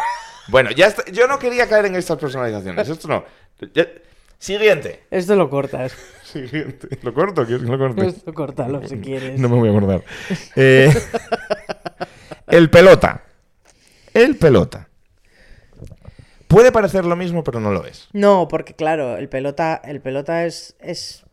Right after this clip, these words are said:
Speaker 2: más rastrero.
Speaker 1: Es, o sea, quiero
Speaker 2: Es,
Speaker 1: decir,
Speaker 2: es, es más
Speaker 1: esto está abierto a opiniones, pero en mi opinión es mucho, está mucho, muy por debajo en la escala moral y de todo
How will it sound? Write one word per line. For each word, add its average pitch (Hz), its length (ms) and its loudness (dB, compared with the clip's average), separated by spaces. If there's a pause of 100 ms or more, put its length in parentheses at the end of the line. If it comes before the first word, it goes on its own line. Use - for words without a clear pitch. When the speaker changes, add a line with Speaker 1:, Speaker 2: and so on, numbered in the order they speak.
(240)
Speaker 2:
más 151 180 -4
rastrero. 117 500 -16 (640)
Speaker 1:
Es, - 320 -4
o 131 80 0
sea, 107 160 2
quiero 143 160 2
Speaker 2:
Es, 120 60 2
Speaker 1:
decir, 90 120 -8
Speaker 2:
es, - 120 -10
es - 180 -16
más 165 380 -10
Speaker 1:
esto 196 240 2
está 196 140 0
abierto 160 280 -2
a 135 40 0
opiniones, 95 460 -8
pero 117 220 0
en 123 80 -2
mi 156 100 0
opinión 180 460 -4 (640)
es - 240 -10 (880)
mucho, 175 560 -8 (200)
está - 320 -10
mucho, 156 600 -6
muy 175 260 -6
por 135 200 -4
debajo 104 360 -6
en 95 120 -8
la 95 100 -10
escala 110 540 -8
moral 104 680 -8 (280)
y 104 260 -16
de 95 100 -8
todo 165 400 -6